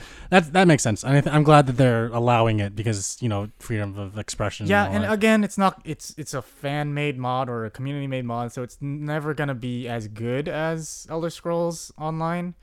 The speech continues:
Speaker 2: Um, but obviously, Elder Scrolls Online is limited in what you can do
Speaker 1: Mm-hmm.
Speaker 2: because it is an M M O, whereas this is more of, like, a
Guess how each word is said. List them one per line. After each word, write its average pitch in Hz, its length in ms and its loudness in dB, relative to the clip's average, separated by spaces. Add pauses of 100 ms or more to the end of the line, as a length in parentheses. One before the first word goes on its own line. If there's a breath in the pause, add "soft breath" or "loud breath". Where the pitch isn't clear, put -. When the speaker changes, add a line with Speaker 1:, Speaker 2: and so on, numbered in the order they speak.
(360)
Speaker 2:
Um, 117 260 -4
but 127 500 -4 (480)
obviously, 139 760 -2
Elder 143 240 -4
Scrolls 135 260 -8
Online 120 320 -4
is 110 140 -8
limited 120 340 -6
in 110 100 -6
what 110 160 -10
you 120 80 -14
can 110 140 -10
do 117 340 -6
Speaker 1:
Mm-hmm. 123 180 -2
Speaker 2:
because 117 300 0
it 143 80 -2
is 143 100 -4
an 151 100 -4
M 151 120 -4
M 151 100 -4
O, 160 160 -2
whereas 127 280 -4
this 127 220 -6
is 110 120 -12
more 113 200 -6
of, 107 100 -8
like, 107 180 -8
a 98 260 -10